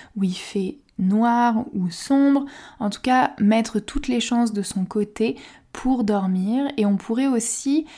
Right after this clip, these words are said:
se créer sa propre petite routine, donc ça, ça va pas marcher instantanément, c'est au fur et à mesure du temps, mais ça pourrait être une odeur. On peut acheter des petits sprays, hein, vous savez, qui sentent bon,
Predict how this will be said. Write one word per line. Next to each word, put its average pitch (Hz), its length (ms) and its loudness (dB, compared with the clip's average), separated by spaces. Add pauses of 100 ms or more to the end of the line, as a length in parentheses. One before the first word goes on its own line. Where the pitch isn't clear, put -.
(140)
se - 260 0
créer 240 460 0
sa 226 160 -4
propre 226 420 -4
petite - 320 -12
routine, 262 460 2
donc 196 140 0
ça, 247 140 -2
ça 240 140 -2
va 190 120 0
pas 240 160 0
marcher 220 720 0 (260)
instantanément, 208 880 0
c'est 202 420 -4
au 196 80 -4
fur 226 320 -6
et 226 60 2
à 214 100 2
mesure 196 400 -2
du 196 160 -10
temps, 247 300 -2 (420)
mais 202 60 -4
ça 196 200 -2
pourrait 202 360 -2
être - 180 -10 (140)
une 196 180 4
odeur. 196 560 -2 (340)
On 196 120 -6
peut 190 120 -2
acheter 190 480 -2
des 185 140 -2
petits - 260 -10
sprays, - 440 -2
hein, 220 160 2
vous 202 80 -6
savez, 190 280 -8
qui - 140 -16
sentent 180 380 -4
bon, 196 240 0